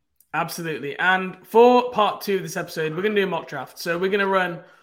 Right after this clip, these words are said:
one to fourteen through the lottery, and we're gonna be picking what we think teams are going to do. This is not our choice. This is not what we think is most likely. This is what we think,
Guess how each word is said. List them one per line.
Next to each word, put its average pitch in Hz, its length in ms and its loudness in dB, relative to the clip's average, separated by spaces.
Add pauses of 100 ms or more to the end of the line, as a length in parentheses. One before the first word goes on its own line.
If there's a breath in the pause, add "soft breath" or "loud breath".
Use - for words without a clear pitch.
(160 loud breath)
one 185 220 -4
to 254 100 -4
fourteen 208 500 0
through 185 220 -6
the 196 60 -6
lottery, 170 440 -6 (180)
and 180 220 0
we're 190 160 2
gonna 202 140 0
be 202 80 -4
picking 185 360 -10
what 170 140 -4
we 180 80 -6
think 170 240 -10
teams 170 240 -10
are 170 100 -6
going 165 440 -4
to 151 100 -14
do. 127 240 -12
This 151 220 -10
is 170 80 -6
not 180 160 -2
our 170 320 -2
choice. 190 420 -4
This 165 220 -12
is 165 280 -12 (300 soft breath)
not 170 140 -2
what 170 80 -2
we 175 80 2
think 165 160 -6
is 151 80 -10
most 156 240 -10
likely. 180 260 0
This 170 240 -8
is 165 80 -8
what 165 140 -6
we 165 80 -10
think, 160 240 -12